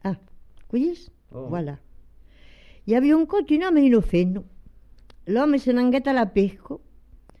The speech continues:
Speaker 1: E quando si è alla pesca, naturalmente prendete un pesce. Anche il pesce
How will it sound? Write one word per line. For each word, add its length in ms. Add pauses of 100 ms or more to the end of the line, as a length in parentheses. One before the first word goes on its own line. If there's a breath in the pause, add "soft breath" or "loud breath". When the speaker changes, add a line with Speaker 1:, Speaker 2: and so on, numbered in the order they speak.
(680)
Speaker 1:
E 340
quando 180
si 100
è 100
alla 160
pesca, 400 (240)
naturalmente 580
prendete 320
un 140
pesce. 420 (1300)
Anche 300
il 100
pesce 500